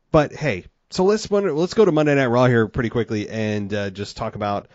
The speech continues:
some of the big things going on here on Monday Night Raw and the, the Judgment Day. We have a new member, Rhea Ripley, but I want your overall take, not just on the new member and potential new members, but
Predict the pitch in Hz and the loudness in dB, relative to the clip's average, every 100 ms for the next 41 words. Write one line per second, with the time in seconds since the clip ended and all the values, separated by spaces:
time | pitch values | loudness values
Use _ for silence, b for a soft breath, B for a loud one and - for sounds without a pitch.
0 | b - 214 196 165 156 156 127 127 117 | b -4 0 0 0 -2 -4 -2 0 0
1 | 117 120 113 101 101 101 95 95 90 95 | 0 -2 -2 -4 -4 -6 -6 -8 -6 -6
2 | 95 90 101 101 95 b b b b b | -6 -6 -8 -8 -12 b b b b b
3 | _ - 101 120 117 - 92 98 139 135 | _ -14 -8 -8 -8 -14 -8 -4 -2 0
4 | 135 107 110 95 101 73 57 _ _ _ | -2 -2 -4 -6 -8 -8 -12 _ _ _
5 | _ 98 107 104 98 101 101 110 165 185 | _ -10 -6 -6 -6 -6 -4 -2 0 0
6 | 180 170 - _ _ - 87 85 98 156 | 0 -4 -10 _ _ -12 -10 -6 -4 -4
7 | 160 160 147 143 _ _ _ _ _ - | -2 0 -2 -6 _ _ _ _ _ -2
8 | 113 120 143 139 139 131 127 123 120 131 | 0 0 0 0 0 2 2 2 -2 -4
9 | 110 151 170 214 196 - 151 113 123 120 | -6 -6 -8 -6 -8 -6 -4 -2 -2 0
10 | 113 110 107 101 - 110 - 113 - - | -2 -2 -2 -2 -8 -8 -8 -10 -12 -10
11 | - 233 - 151 107 107 98 98 95 95 | -6 -6 -4 -4 -4 -4 -4 -6 -6 -8
12 | 95 - - | -6 -8 -10